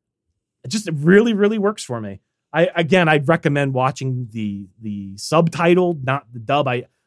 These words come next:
I did watch a little bit of the dub. I don't think the, the English translation, English spoken one, is particularly well, well acted.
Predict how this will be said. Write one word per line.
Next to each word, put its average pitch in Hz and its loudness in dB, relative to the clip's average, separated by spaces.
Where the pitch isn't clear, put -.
I 123 -2
did 143 0
watch 143 2
a 131 0
little 160 6
bit 165 4
of 156 4
the 151 -2
dub. 143 0
I 135 2
don't 143 -2
think 139 -6
the, 127 0
the 127 -2
English 143 0
translation, 127 -4
English 135 -2
spoken 131 0
one, 131 0
is 117 -6
particularly 131 -6
well, 123 -4
well 120 -2
acted. 160 -6